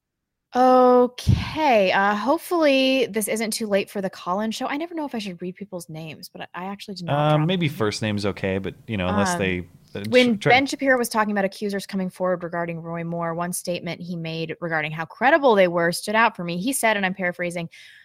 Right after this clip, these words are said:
Speaker 1: that these accusations were compelling slash reasonably credible because the women had gone on record and identified themselves.
Speaker 2: Ah, yeah, I remember him saying that.
Speaker 1: It strikes me as stupid that a person simply giving an on-record accusation makes an allegation any more credi-,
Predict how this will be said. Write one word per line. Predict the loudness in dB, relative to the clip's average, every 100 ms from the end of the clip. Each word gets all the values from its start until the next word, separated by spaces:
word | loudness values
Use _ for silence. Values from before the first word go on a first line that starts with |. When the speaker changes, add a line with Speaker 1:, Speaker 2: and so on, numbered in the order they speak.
| _
Speaker 1:
that | 0 2
these | 4
accusations | 4 4 0 2 0 0 -2
were | -2
compelling | -2 -4 -6 0 2 4 2 0
slash | 0 0 0
reasonably | -2 -2 -2 -2 -2
credible | -4 -2 0 2 0
because | -2 -4 -4 -4 -4
the | -2
women | 0 0
had | -2 -2
gone | 0 0
on | -2
record | -4 -6
and | -6
identified | -6 -6 -8 -8 -10 -12
themselves. | -12 -16 -14 -14 -8 -2
Speaker 2:
Ah, | -2 -2 -10 _ -2
yeah, | 0 4
I | 4
remember | 4 4 0
him | 0
saying | 0 0
that. | -2 -12 _ _ _ _
Speaker 1:
It | -4 2
strikes | 4 4
me | 4 4
as | 2
stupid | 2 4 4 4
that | 2
a |
person | 2 -2 -2 -4
simply | -4 -4
giving | -4 -2 -2 -2
an |
on-record | -2 -2 -2 -2 -4
accusation | -4 -4 -4 -4 -6
makes | -6 -6 -6
an |
allegation | -6 -4 -6 -8 -8
any | -8
more | -8 -10
credi-, | -6 -6